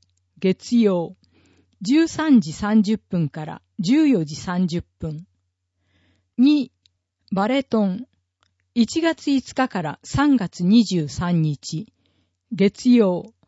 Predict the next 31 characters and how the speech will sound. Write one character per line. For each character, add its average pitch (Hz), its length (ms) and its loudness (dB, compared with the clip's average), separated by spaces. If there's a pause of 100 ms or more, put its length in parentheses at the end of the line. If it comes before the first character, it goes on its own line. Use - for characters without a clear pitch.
(520)
十 302 320 2
九 330 160 0
時 233 140 0
三 202 280 4
十 214 140 2
分 170 320 -2
か 160 160 -8
ら 151 240 -12
二 202 220 6
十 302 240 4
時 175 160 -6
三 175 280 -2
十 165 140 -2
分。 160 420 -12 (1300)
三、 220 540 -4 (680)
体 302 260 0
式 - 340 2
ヨ 247 140 6
ガ。 160 180 -12 (840)
一 247 260 -2
月 311 320 0
六 254 220 8
日 226 160 -2
か 196 140 -4
ら 180 180 -6
三 285 280 0
月 196 320 -6
十 170 220 -4
日、 160 280 -16 (440)
火 185 180 -6
曜、 190 360 0